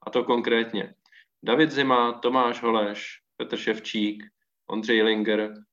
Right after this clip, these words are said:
Petr Olajinka, což jsou všichni hráči, kteří vlastně hráli ti, ty nejtěžší zápasy v závěru,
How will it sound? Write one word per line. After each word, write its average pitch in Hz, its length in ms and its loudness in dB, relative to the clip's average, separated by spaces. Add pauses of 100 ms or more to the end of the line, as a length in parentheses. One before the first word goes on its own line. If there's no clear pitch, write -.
(400)
Petr 131 260 -2
Olajinka, 117 800 2
což 113 160 -4
jsou 117 140 -2
všichni 117 360 -6
hráči, 110 460 -2
kteří 110 340 -4
vlastně 104 340 -4
hráli 107 420 0
ti, 107 400 -6
ty 113 100 2
nejtěžší 110 500 -2
zápasy 107 500 -2
v 107 60 -10
závěru, 107 640 0